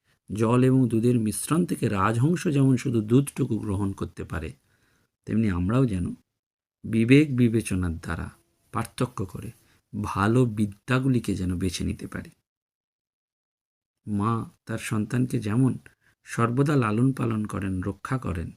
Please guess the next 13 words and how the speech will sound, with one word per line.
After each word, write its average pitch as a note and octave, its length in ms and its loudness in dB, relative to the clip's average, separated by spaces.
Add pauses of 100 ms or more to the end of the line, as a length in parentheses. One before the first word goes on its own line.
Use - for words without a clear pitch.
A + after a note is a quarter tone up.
(460)
জ্ঞান A2+ 280 0
পথের C3 320 -2
সন্ধান A2+ 720 2
দেন, F2+ 260 -4 (520)
ঠিক A#2 260 -6
তেমনি G2+ 420 -2 (560)
দেবী A#2+ 300 4
সরস্বতী G#2+ 640 -4
জ্ঞানপ্রদায়িনী F2+ 1040 -2 (460)
মাতৃরূপেরই G2+ 1040 0 (320)
প্রতীক। F2+ 440 -8 (1040)
মাই G#2 380 0
বিদ্যা, G2 540 -6